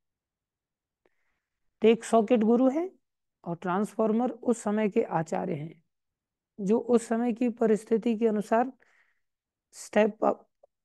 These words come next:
बिजली जो ऊपर से आ रही थी, उसे हमारे लिए अनुकूल बनाने के लिए step down करके हमारी भाषा में प्रस्तुत करते हैं। जैसे हमारे गुरुदेव हैं, ये क्या हैं?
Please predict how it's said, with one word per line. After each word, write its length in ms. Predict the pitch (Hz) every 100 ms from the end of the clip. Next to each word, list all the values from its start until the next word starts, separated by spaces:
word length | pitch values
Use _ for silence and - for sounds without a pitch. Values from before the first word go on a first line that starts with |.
| _ 196
बिजली 400 | 190 180 196 196
जो 120 | -
ऊपर 360 | 190 190 208
से 160 | 202 208
आ 180 | 175 170
रही 180 | 208 196
थी, 180 | 220
उसे 320 | 233 190 185 214
हमारे 420 | 165 180 202 226
लिए 160 | 226
अनुकूल 480 | 247 220 208 202 233
बनाने 420 | 202 196 190 202
के 100 | 196
लिए 180 | 220 233
step 320 | 202 - 220
down 400 | 196 175 185 208
करके 320 | 196 196 190 247
हमारी 340 | 175 185 214
भाषा 340 | 190 170 190
में 160 | 190 196
प्रस्तुत 440 | - 170 - 185
करते 220 | - - _
हैं। 1600 | _ _ _ _ _ _ _ _ _ _ _ _ _ _ - 190
जैसे 160 | 180
हमारे 280 | 214 208 214
गुरुदेव 400 | 208 196 214 220
हैं, 140 | 214 220
ये 100 | 202
क्या 200 | 226 214
हैं? 280 | 226 302